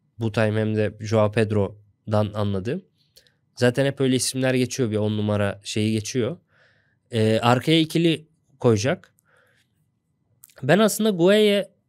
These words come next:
olabilir diye düşünüyorum ya. Çünkü niye olmasın? Avrupa'dan biraz aforoz edilecek. Şu şeyden dolayı.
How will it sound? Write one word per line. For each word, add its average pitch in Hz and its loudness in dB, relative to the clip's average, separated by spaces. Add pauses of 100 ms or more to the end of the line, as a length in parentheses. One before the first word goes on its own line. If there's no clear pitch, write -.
(260)
olabilir 170 2 (180)
diye 156 0
düşünüyorum 151 -2
ya. 90 -14 (260)
Çünkü 175 0
niye 190 4
olmasın? 190 0 (560)
Avrupa'dan 170 2
biraz 170 2
aforoz 165 4
edilecek. 120 -4 (340)
Şu 113 -4
şeyden 107 0
dolayı. 101 -4